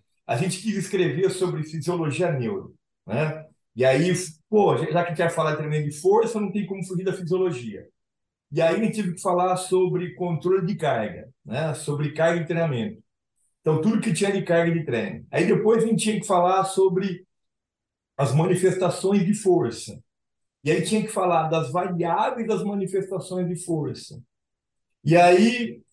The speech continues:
a gente aprofundou no treinamento de força para natação, para ciclismo, para corrida, para triatlo.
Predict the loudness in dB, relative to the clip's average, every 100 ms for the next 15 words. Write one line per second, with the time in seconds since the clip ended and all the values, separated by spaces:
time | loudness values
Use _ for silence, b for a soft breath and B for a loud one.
0 | _ 2 4 6 6 4 4 4 4 4
1 | 2 2 0 0 2 4 4 4 2 2
2 | 2 0 0 -2 -2 -2 -2 -2 -4 -2
3 | -2 -2 -4 -6 -6 -4 -4 -2 -4 -4
4 | -6 -2 0 2 0 0 -2 -2 -2 0
5 | 0 0 -2 -2 0 2 0 -2 -8 -12